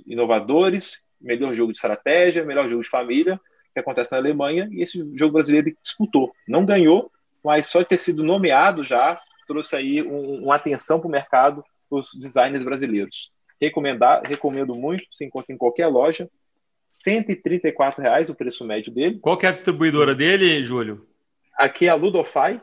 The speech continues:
Speaker 1: que é a distribuidora no Brasil, tá? Que pa-, in-, investiu no jogo. Já tem ele lá fora.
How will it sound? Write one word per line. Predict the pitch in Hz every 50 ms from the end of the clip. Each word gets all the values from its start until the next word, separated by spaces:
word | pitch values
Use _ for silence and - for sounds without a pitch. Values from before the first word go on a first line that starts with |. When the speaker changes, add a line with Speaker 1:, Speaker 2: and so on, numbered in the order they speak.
| _ _
Speaker 1:
que | - 147
é | 135
a | 127 123 120
distribuidora | - - 127 123 120 123 127 120 120
no | 120
Brasil, | 117 123 113 107 107 101 107 120 156 - - _ _
tá? | - 101 131 180 - _ _ _ _ _ _ _ _ _ _ _ _ _
Que | _ - 117 113 113 110 110 113 110 110 -
pa-, | 110 - -
in-, | - - - 113 - - 120 117 113
investiu | 107 117 113 - - - 117
no | 117 110 98
jogo. | 107 107 120 147 170 170 196 202 190 - _ _ _ _ _ _ _ _ _ _ _ _ _ _ _ _ _ _ _ -
Já | - 131 135
tem | - 165 170
ele | 160 160
lá | 151 143 131
fora. | - - - 131 156 180 214 226